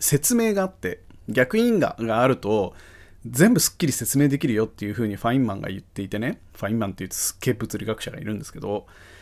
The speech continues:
あのね、簡単に言うと、対消滅と対生成っていう出来事があんのよ。量子力学の中には。要-、要は、あの、電子と陽子、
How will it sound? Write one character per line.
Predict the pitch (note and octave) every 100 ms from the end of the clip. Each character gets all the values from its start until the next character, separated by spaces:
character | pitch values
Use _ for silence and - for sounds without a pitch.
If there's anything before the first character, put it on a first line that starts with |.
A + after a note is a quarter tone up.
| - -
あ | -
の | G#2
ね、 | G2+ F#2 F#2 D#3 - - -
簡 | - C4+
単 | C#4+ C4+
に | C4
言 | C#4
う |
と、 | - C#4 C#3+
対 | - - A3+ C#4
消 | - F4+
滅 | A#3+ B2
と | - A2
対 | - D#3+
生 | E3 F#3+
成 | F3 G#2+
っ | G2
て | - G2+
い |
う | G2
出 | G#2+
来 | D3
事 | C#3+
が | G2+
あ | G#2+
ん | G2
の | -
よ。 | - - - -
量 | A2 G#2
子 | - G#2 G#2 G2+ -
力 | G#2+ A2+ -
学 | F#2+ F#2+
の | F#2
中 | F#2+ F#2+
に | -
は。 | - -
要-、 | G#2+ A2
要 | D3
は、 | B2+ G2 - - - -
あ | G#2+
の、 | A2 G#2 G2 - - -
電 | D3 A#3+ G#3
子 | -
と | G2+
陽 | A2+ A#2+
子、 | - G2+